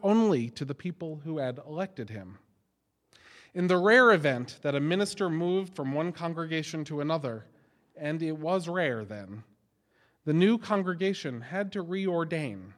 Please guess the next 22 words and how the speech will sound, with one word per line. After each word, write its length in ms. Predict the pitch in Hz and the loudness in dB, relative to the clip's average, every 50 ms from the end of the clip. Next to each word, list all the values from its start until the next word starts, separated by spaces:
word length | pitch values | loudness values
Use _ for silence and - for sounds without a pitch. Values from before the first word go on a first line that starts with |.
| _ _ _ _ _ | _ _ _ _ _
the 80 | - 131 | -12 -10
minister. 480 | 117 113 107 104 98 - - 101 92 92 _ _ _ _ _ _ _ _ _ _ _ _ _ _ _ _ _ _ _ _ _ _ _ - | -10 -8 -10 -10 -12 -14 -16 -16 -18 -20 _ _ _ _ _ _ _ _ _ _ _ _ _ _ _ _ _ _ _ _ _ _ _ -10
Now, 440 | 139 135 135 135 131 131 135 135 131 - _ _ _ _ _ _ _ _ - | -8 -6 -6 -4 -6 -8 -10 -10 -14 -18 _ _ _ _ _ _ _ _ -6
times 240 | 143 135 135 139 - | -4 -4 -4 -4 -6
have 140 | 135 123 | -10 -10
changed. 640 | - - 190 170 135 113 101 95 98 - - - - _ _ _ _ _ _ _ _ _ _ _ _ - | -8 -6 -4 -4 -4 -6 -8 -12 -16 -18 -18 -20 -20 _ _ _ _ _ _ _ _ _ _ _ _ -8
Our 120 | 156 151 | -6 -6
congregations 800 | 147 - - 202 202 196 214 208 202 202 196 196 196 185 185 175 | -4 -2 0 0 2 2 2 4 6 6 6 4 4 0 -2 -2
have, 480 | 185 185 180 185 185 190 196 196 190 151 | 0 2 4 6 6 6 6 4 2 -2
working 420 | 143 151 170 170 - - 196 185 | -4 -4 -4 -4 -2 -2 -2 -2
together, 640 | 185 - 175 147 160 165 170 170 202 202 214 208 - - - - - - - - _ - | -2 -4 -6 -4 -2 -2 0 0 0 0 0 -2 -6 -12 -20 -20 -20 -20 -20 -20 _ 0
asked 320 | 180 185 208 226 220 - | 4 6 6 6 4 2
our 160 | 247 226 220 220 | 2 4 4 4
association 760 | 208 - 220 214 208 - - 214 208 214 208 - - 214 202 | 2 2 0 0 0 0 -2 -2 -2 -2 -2 -4 -4 -4 -4
to 80 | 175 151 | -4 -4
run 300 | 143 151 175 190 202 165 | -2 -2 0 0 0 -2
a 80 | 135 | -4
strict 520 | - - - - 214 233 226 - - - _ | -6 -8 -10 -8 -8 -8 -8 -10 -18 -14 _
credentialing 600 | - 202 190 190 180 165 - 160 139 131 127 123 | -6 -4 -2 -2 -4 -4 -6 -6 -6 -6 -6 -8
program 480 | - 139 131 117 127 127 120 117 113 113 | -8 -10 -10 -8 -6 -6 -6 -6 -8 -8
for 100 | 120 123 | -8 -6
ministers 720 | 127 135 151 165 175 170 - - 175 175 180 - - - | -6 -4 -4 -4 -6 -6 -8 -10 -10 -10 -10 -14 -16 -20